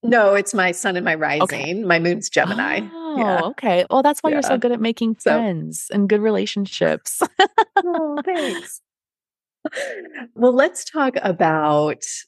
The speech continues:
Speaker 1: where does mindfulness come in? Where does a meditation practice come in? I know we named this a little bit, and I like that you use the word mindful manifesting.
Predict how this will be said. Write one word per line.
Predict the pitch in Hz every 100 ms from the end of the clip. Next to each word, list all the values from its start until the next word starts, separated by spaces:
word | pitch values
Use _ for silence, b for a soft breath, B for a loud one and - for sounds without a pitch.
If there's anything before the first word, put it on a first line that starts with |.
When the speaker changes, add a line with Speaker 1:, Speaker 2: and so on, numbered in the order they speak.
| _ _ _
Speaker 1:
where | 180 202
does | 269 269
mindfulness | 180 165 165 165 143 -
come | - 139
in? | 147
Where | 170
does | 226 247
a |
meditation | 226 175 160 170 165 160 147 - 147
practice | - 135 -
come | - 143
in? | 123
I | 139
know | 175
we | 196
named | 190 175 175 165
this | - -
a |
little | 143 147 143
bit, | 143 127 -
and | 165
I | 160
like | 156 165 165 -
that | 170 -
you | 165
use | 156 147
the | 143
word | 147 147
mindful | 156 151 156 151 - 151 147 -
manifesting. | 156 156 175 - - - 151 143